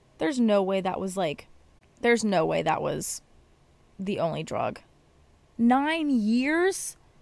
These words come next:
Just for cannabis oil. There's no way. That's fucking insane.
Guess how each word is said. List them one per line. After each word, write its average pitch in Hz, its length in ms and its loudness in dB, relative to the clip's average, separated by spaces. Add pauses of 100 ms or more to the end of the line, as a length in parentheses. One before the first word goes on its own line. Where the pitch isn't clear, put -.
(1300)
Just - 340 2
for 294 360 4 (1600)
cannabis 226 460 6
oil. 185 400 0 (180)
There's 427 200 0
no 226 120 4
way. - 440 -4 (960)
That's - 200 -16
fucking 214 320 -4
insane. 208 560 -6